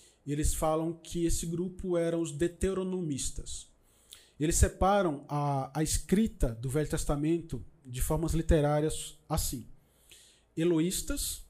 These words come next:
que acreditava que Deus era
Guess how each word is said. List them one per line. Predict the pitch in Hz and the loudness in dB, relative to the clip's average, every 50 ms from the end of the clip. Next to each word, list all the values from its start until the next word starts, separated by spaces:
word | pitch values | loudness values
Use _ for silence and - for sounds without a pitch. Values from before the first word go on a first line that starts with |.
| _ _ _ _ _ _ _ _ _ | _ _ _ _ _ _ _ _ _
que | - - | -2 0
acreditava | 151 - - 147 143 151 147 - 160 147 143 143 147 | 0 0 -2 -2 -2 -2 0 0 0 0 0 0 -2
que | - - 151 | -4 -4 -4
Deus | 131 123 143 147 147 139 123 110 - - - - - - _ - | -2 0 0 0 0 -2 -4 -8 -10 -12 -12 -14 -14 -16 _ -8
era | 143 139 135 127 135 131 127 120 - | -6 -4 -4 -2 -2 -4 -4 -6 -8